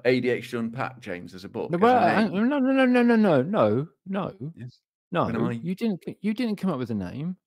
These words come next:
Speaker 1: Uh,
Speaker 2: This is
Speaker 1: yeah,
Speaker 2: the fucking,
Speaker 1: right.
Speaker 2: this is the podcast again, isn't it?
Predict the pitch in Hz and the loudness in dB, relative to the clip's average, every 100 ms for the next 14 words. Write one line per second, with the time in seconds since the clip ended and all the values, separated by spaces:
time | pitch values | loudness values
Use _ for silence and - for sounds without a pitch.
0 | _ _ _ - 220 262 240 - - 196 | _ _ _ -4 -2 0 -2 -4 -4 -6
1 | 190 175 214 226 202 214 233 - 196 - | -6 -6 -4 -2 -4 0 0 0 -4 -4
2 | 131 107 127 135 98 | -4 -2 -2 -4 -6